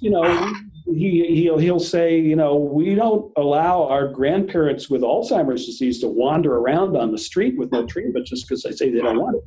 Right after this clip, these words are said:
That would be inhumane." What society does that?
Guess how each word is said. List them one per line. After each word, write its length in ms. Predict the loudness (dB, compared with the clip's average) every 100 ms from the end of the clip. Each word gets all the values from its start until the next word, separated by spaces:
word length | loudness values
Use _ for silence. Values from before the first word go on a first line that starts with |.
| -14 -10 -2
That 240 | 0 0 -2
would 120 | -2 0
be 160 | -2 0
inhumane." 680 | 0 2 2 2 0 -2 -8 -18 _ -20
What 340 | -6 -2 -2 -4
society 460 | -4 0 2 2
does 260 | 2 0 0
that? 220 | -4 -6